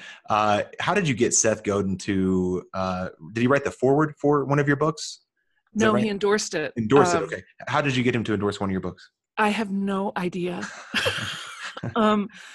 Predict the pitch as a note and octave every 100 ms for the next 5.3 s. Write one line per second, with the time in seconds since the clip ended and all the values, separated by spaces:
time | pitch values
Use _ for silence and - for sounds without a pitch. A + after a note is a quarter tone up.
0 | - - _ _ A3+ G#3 G#3 G#3+ - A#3
1 | G#3 A#3+ - A#3+ A3 A3 A#3 G#3+ G3 F#3
2 | _ _ _ - - G#3+ F#3+ F3 E3 D#3+
3 | C#3+ - E3 D#3 C#3+ _ _ _ _ _
4 | - C#3 - F3 E3+ D#3+ D3 C3 - -
5 | D3+ C3+